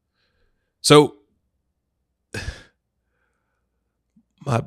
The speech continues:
my big, my big things here are is how are we living? Are we living in accordance to what we know to be true or what we think to be true or what we feel to be true?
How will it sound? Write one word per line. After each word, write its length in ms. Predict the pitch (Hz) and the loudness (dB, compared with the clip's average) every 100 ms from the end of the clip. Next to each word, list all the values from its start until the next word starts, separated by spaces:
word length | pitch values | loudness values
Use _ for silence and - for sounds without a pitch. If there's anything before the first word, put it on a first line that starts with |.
| - | -2
my 100 | 113 | -2
big, 380 | 143 170 147 | 0 -4 -6
my 180 | - 127 | -10 -8
big 480 | 117 120 139 143 - | -8 -6 -6 -6 -12
things 360 | 127 127 117 - | -4 -2 -2 -2
here 300 | 95 92 87 | -2 0 2
are 280 | 87 87 85 95 - - - - | 2 0 -2 -8 -20 -20 -14 -8
is 120 | 104 | -6
how 340 | - 117 135 123 | -2 2 2 2
are 100 | 104 | 2
we 200 | 107 113 | 0 0
living? 320 | 104 98 95 | 0 0 -2
Are 80 | 95 | -2
we 100 | 107 | -2
living 360 | 104 101 101 | -2 -2 -2
in 140 | 95 92 | -4 -6
accordance 380 | 90 110 104 - | -8 -6 -4 -4
to 100 | 95 | -6
what 100 | 95 | -6
we 120 | 101 | -6
know 320 | 92 95 110 | -6 -4 -2
to 80 | 110 | -2
be 140 | 110 | -4
true 340 | - - 113 107 | -4 -4 0 0
or 40 | |
what 140 | 95 | -2
we 100 | 95 | -6
think 300 | 92 - 117 117 | -10 -6 -6 -6
to 60 | |
be 120 | 110 | -6
true 420 | 107 - 110 107 101 - - - _ | -6 -4 -2 -2 -6 -16 -20 -20 _
or 160 | - 110 | -4 -2
what 180 | 113 104 | -2 -4
we 120 | 113 | -6
feel 500 | - - 120 123 123 | -8 -4 0 0 0
to 140 | 117 117 | -4 -4
be 160 | 120 | -4
true? 560 | 113 - 120 123 117 | -4 -6 -4 -4 -8